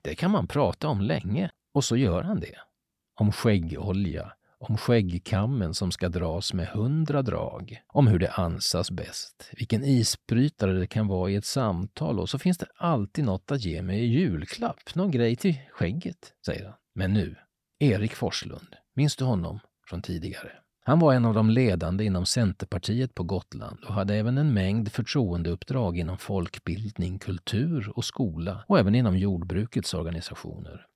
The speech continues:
En riktig kändis var han i folkbildningskretsar i Sverige under fyrtio, femtio och sextio-talen, bland annat inom S L S, Svenska landsbygdens studieförbund.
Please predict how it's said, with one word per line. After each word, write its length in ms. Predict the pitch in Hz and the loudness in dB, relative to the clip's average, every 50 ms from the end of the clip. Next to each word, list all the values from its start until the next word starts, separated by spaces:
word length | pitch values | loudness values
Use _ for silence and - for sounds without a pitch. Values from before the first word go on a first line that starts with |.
| _ _ - | _ _ 2
En 100 | 117 107 | 4 4
riktig 260 | 127 127 - - 165 | 4 4 2 0 0
kändis 540 | - - - 107 117 139 160 156 139 - - | 2 2 2 2 4 4 4 4 2 2 2
var 180 | 98 90 87 90 | 0 0 2 0
han 160 | 85 90 87 | 0 0 -2
i 40 | 90 | -4
folkbildningskretsar 1500 | - - - 110 101 82 - - - - 85 82 95 95 92 - 98 101 - - - - 85 101 - - - - 78 78 | -4 -2 0 0 0 0 -2 -6 -8 -6 -6 -6 -6 -6 -6 -8 -8 -8 -8 -8 -4 -4 -4 -4 -4 -6 -6 -6 -6 -6
i 80 | 82 | -6
Sverige 500 | - - 78 80 92 95 - 90 85 87 | -8 -6 -6 -6 -6 -6 -6 -8 -8 -6
under 240 | 98 90 87 95 - | -6 -6 -6 -8 -6
fyrtio, 400 | - - 92 - - - - 95 | -4 -4 -6 -6 -6 -6 -6 -4
femtio 480 | - - 90 85 85 87 - - 73 76 | -4 -2 -4 -4 -4 -6 -8 -8 -8 -6
och 80 | - | -4
sextio-talen, 840 | - - - - - - - 64 - - - - - - - - - - - - _ | -2 -2 -4 -4 -4 -6 -8 -8 -10 -10 -10 -12 -12 -14 -14 -18 -18 -20 -20 -12 _
bland 200 | - 120 127 147 | -2 0 2 2
annat 220 | 143 135 120 104 | 2 2 2 2
inom 260 | 120 113 117 120 117 120 | 2 2 2 0 0 0
S 260 | 117 113 - - 135 | 0 0 0 -2 -2
L 200 | 135 120 113 98 | 0 0 0 0
S, 460 | 131 151 - - - - - - - - | -2 -4 -4 -4 -4 -4 -4 -4 -4 -6
Svenska 460 | - - 107 104 98 90 - - 82 | -4 0 2 2 2 2 0 -2 -2
landsbygdens 840 | 87 98 98 92 90 - - - 85 87 82 76 76 71 - - - - | 0 0 0 0 -2 -4 -4 -4 -4 -4 -4 -4 -6 -6 -6 -6 -6 -8
studieförbund. 1080 | - - 104 92 85 80 78 85 87 - - - 95 87 101 104 98 - - 110 107 | -6 -4 -2 -2 -2 -2 -4 -6 -8 -8 -8 -8 -8 -6 -6 -6 -8 -8 -10 -14 -16